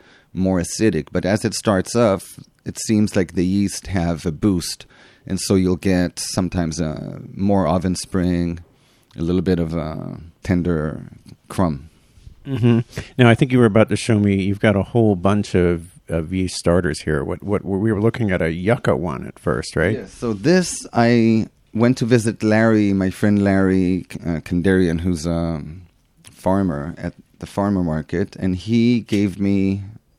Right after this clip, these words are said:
Speaker 1: oh, you heard that?
Speaker 2: We heard a pop, right? C O two.
Speaker 1: Yeah, that was the hiss of
Speaker 2: Wow.
Speaker 1: me, uh,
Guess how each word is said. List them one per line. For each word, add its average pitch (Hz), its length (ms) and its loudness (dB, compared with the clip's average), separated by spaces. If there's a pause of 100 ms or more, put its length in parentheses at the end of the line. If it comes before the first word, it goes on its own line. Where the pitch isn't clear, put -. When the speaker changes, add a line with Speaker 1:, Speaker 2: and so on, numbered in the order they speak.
Speaker 1:
oh, - 80 -12 (300)
you 85 120 -10
heard 92 180 -4
that? 117 220 -4 (640)
Speaker 2:
We 110 100 -2
heard 110 180 4
a 95 60 0
pop, 90 400 0 (340)
right? 98 240 0
C 110 220 0
O 95 60 2
two. 92 380 0 (680)
Speaker 1:
Yeah, 82 300 -4 (200)
that 90 300 -2
was 85 380 -4
the 82 160 -6
hiss 92 420 -2
of 82 180 -8
Speaker 2:
Wow. 90 80 -2
Speaker 1:
me, 90 220 0
uh, 80 240 -6